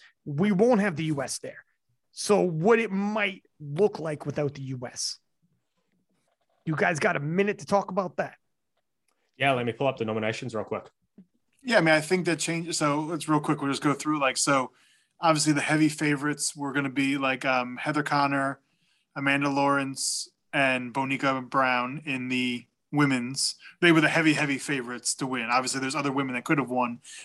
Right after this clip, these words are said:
Speaker 3: from the U S, but I think those are the heavy favorites. And then in the men, I think, um, Jesus Olivares was a heavy favorite. Um, I'm trying to think who else, who else, who else
Speaker 1: Russell Ortiz.
Speaker 3: was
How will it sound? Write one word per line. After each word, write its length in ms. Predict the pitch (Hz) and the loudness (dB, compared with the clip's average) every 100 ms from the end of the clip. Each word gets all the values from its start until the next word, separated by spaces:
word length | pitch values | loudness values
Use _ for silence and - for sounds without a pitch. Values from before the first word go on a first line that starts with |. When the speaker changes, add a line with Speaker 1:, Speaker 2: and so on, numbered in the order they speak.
| - | -6
Speaker 3:
from 120 | 160 | 2
the 80 | 147 | 4
U 180 | 139 131 | 4 4
S, 200 | 117 - | 2 2
but 100 | 135 | 0
I 40 | |
think 140 | 131 131 | 0 -2
those 160 | 127 | -2
are 40 | 123 | -4
the 80 | 117 | -4
heavy 240 | 147 123 | -4 -4
favorites. 720 | 117 135 113 117 117 - - - - - - _ | 0 0 0 -4 -4 -6 -6 -12 -20 -20 -20 _
And 140 | 156 147 | 4 4
then 160 | 135 | 4
in 100 | 131 | 0
the 80 | 131 | -2
men, 440 | 131 143 147 147 | 0 2 2 2
I 100 | 143 | 0
think, 400 | 123 147 135 123 | -2 -4 -4 -2
um, 600 | 135 127 120 120 117 127 - - | 0 0 0 -6 -10 -12 -12 -2
Jesus 380 | 143 - 143 139 | 0 2 2 2
Olivares 520 | 131 127 135 131 - | 0 2 2 2 -2
was 120 | 131 | -6
a 60 | 127 | -4
heavy 220 | 139 131 | -2 -4
favorite. 600 | - 143 131 135 147 - _ _ _ _ _ _ _ | -2 -2 -2 -4 -4 -8 _ _ _ _ _ _ _
Um, 920 | 156 131 123 120 120 120 120 120 120 - - - | 2 4 4 2 0 -4 -8 -10 -12 -6 -6 -6
I'm 100 | 135 | -6
trying 200 | - 123 | -4 -2
to 40 | |
think 120 | 127 113 | -2 -2
who 220 | 139 127 | 2 4
else, 260 | 127 120 | 4 2
who 160 | - 127 | 0 0
else, 180 | 123 - | 0 -2
who 220 | 127 127 | -2 0
else 400 | 123 120 - 151 | 0 0 -4 -2
Speaker 1:
Russell 300 | 165 156 160 | -2 0 -2
Ortiz. 260 | 151 143 147 | 0 0 0
Speaker 3:
was 200 | 131 | -2